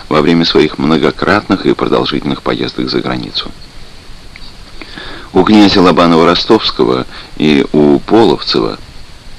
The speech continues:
были в некотором отношении одинаковые характеры. Так, оба они были люди культурные,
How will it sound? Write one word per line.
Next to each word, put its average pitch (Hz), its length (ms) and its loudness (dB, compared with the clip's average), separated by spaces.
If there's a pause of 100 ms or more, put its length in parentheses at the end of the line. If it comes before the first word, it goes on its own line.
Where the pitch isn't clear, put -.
(160)
были 147 280 4
в 131 60 2
некотором 85 420 -2
отношении 78 540 -4
одинаковые 64 880 -2
характеры. - 680 -8 (920)
Так, 90 200 2 (320)
оба 95 340 6
они 62 280 -2 (400)
были 69 260 0
люди 64 240 -2
культурные, 67 760 -4